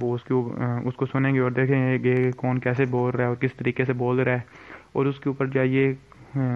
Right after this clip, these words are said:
جو ہے وہ لیکچریٹ ٹاپکس ہو-، ہوں گے۔ آپ کو لیکچریٹ کے لیے، آ، لیکچر کے لیے ایک ٹاپک دیا جائے گا اور آپ کو دو منٹس کے لیے باہر بھیج دیا جائے گا روم سے۔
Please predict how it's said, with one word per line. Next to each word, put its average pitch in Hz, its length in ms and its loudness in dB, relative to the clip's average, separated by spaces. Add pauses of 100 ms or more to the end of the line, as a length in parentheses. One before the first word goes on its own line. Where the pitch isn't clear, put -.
(160)
جو 123 160 -2
ہے 127 60 0
وہ 123 400 -2
لیکچریٹ 127 600 0
ٹاپکس 127 380 -2
ہو-، 117 260 -6
ہوں 117 220 -4
گے۔ 113 80 -6 (420)
آپ 131 160 0
کو 143 60 2
لیکچریٹ 135 440 0
کے 143 100 0
لیے، 135 180 2
آ، 127 320 -2
لیکچر 127 340 0
کے 143 100 0
لیے 139 140 2
ایک 131 160 -4
ٹاپک 135 300 -2
دیا 143 140 4
جائے 131 240 2
گا 127 60 2
اور 123 140 2
آپ 127 180 0
کو 135 80 2
دو 131 180 2
منٹس 127 280 0
کے 131 140 0
لیے 123 200 2 (440)
باہر 127 180 4
بھیج 117 280 2
دیا 113 100 0
جائے 113 260 0
گا 120 220 4
روم 120 180 2
سے۔ 117 160 -4